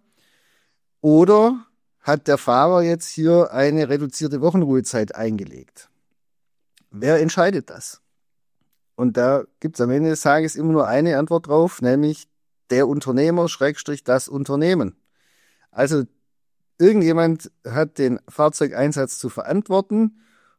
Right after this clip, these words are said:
und darum geht's jetzt im Endeffekt, dass hier diese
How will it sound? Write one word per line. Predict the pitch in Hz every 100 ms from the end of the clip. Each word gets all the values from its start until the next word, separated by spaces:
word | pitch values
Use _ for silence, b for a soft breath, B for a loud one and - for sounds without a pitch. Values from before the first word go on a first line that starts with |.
| _ -
und | 147 160 165 160 - -
darum | 147 156
geht's | 131 135 131
jetzt | 123 113
im | -
Endeffekt, | 98 87 - 87 - -
dass | 107 107 - -
hier | 95 120 165 180
diese | 165 - 165 175 160 151 151 143 135